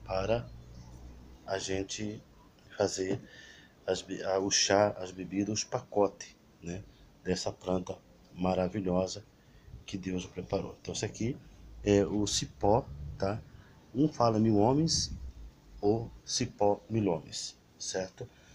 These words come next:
Bem provável cipó mil homens, certo? Depois a gente vai procurar fazer essa correção aí, qual é o verdadeiro nome desse, dessa planta, mas é conhecido como cipó mil homens, ou outro chama de cipó mil homens,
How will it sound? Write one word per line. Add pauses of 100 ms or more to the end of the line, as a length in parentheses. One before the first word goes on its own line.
(280)
Bem
provável
cipó
mil
homens,
certo? (440)
Depois
a
gente
vai
procurar
fazer
essa
correção
aí, (460)
qual
é
o
verdadeiro
nome
desse, (120)
dessa
planta,
mas
é
conhecido (320)
como
cipó
mil
homens, (140)
ou (280)
outro
chama
de
cipó (340)
mil
homens,